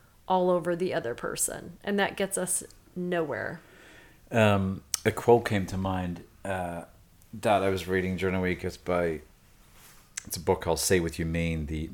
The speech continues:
Speaker 2: uh, Mindful Approach to Nonviolent Communication. And I think it fits. It's, it said, "We've all had experiences of not being seen or of looking right through someone else.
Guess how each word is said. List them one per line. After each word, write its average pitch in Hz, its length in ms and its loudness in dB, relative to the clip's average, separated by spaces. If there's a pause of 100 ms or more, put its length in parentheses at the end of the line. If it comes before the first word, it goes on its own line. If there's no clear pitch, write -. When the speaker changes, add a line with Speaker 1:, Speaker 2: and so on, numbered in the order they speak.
(120)
Speaker 2:
uh, 87 240 0
Mindful 87 680 2
Approach 82 480 -2
to 85 60 -6
Nonviolent 82 600 -2
Communication. 85 640 -2
And 82 160 -6 (600)
I 127 80 -2
think 254 200 2
it - 100 2
fits. 101 400 2
It's, - 200 -2
it - 180 -4
said, 117 200 2
"We've 104 200 4
all 135 200 6
had 117 80 4
experiences 98 720 2
of 87 120 -2
not 90 320 0
being 87 260 -2
seen 90 680 0 (160)
or 85 500 0 (100)
of 80 220 -4
looking 87 520 -2 (600)
right 101 240 4
through 92 220 -2
someone 82 380 0
else. 82 440 -4